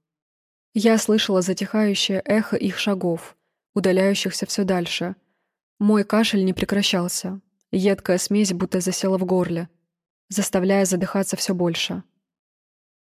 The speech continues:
Туго натянутые цепи с новой силой впивались в кожу,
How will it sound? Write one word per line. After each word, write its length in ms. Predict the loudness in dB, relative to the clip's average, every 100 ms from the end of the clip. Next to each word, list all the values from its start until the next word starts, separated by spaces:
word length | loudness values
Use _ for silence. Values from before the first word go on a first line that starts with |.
| _
Туго 240 | 0 2 4
натянутые 600 | 0 2 2 2 2 0
цепи 360 | 2 2 2
с 120 | -2 0
новой 260 | 2 2
силой 340 | 0 2 2 0
впивались 460 | -2 0 0 -2
в 60 | -2
кожу, 480 | -2 -2 -4 -6